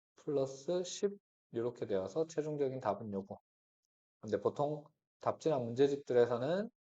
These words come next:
요런 형태로도 많이 나오지만 이 십을 묶어서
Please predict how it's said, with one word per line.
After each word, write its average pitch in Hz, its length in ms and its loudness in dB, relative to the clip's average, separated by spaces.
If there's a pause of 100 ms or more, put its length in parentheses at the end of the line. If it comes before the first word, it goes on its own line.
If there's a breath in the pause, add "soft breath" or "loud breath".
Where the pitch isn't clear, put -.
(320)
요런 151 300 8
형태로도 156 460 4
많이 120 220 2
나오지만 135 640 0 (160)
이 123 120 -2
십을 175 420 0
묶어서 127 720 0